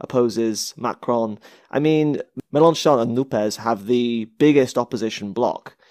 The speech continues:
Why is it that it seems they can't take the initiative? Why is it they aren't openly and clearly leading the charge and giving some real content to this opposition to Macron? Because look, we,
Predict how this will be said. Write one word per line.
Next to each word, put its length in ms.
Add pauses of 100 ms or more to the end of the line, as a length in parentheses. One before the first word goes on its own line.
(200)
Why 360
is 260
it 300
that 140
it 120
seems 720
they 480 (240)
can't 420
take 260
the 120
initiative? 500
Why 240
is 160
it 160
they 160
aren't 400 (460)
openly 520
and 80
clearly 600
leading 340
the 80
charge 560
and 140
giving 360
some 300
real 220
content 760
to 160
this 400 (440)
opposition 640
to 140
Macron? 420
Because 300
look, 120
we, 220